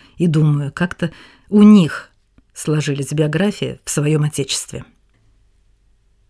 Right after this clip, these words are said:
Ещё пару слов я хотела бы сказать о человеке совершенно другой эпохи, хотя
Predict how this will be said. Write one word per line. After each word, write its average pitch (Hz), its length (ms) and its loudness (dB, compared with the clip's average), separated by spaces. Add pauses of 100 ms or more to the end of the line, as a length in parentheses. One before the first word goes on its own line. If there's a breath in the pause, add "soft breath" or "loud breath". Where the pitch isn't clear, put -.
(160)
Ещё 277 340 4
пару 277 220 2
слов 262 360 -2
я 220 180 0
хотела 208 320 -2
бы 180 100 -4
сказать 180 440 -4
о 180 100 -6
человеке 160 760 -4 (200)
совершенно 160 500 -2
другой 165 560 2 (140)
эпохи, 196 640 -2 (200)
хотя 147 380 -6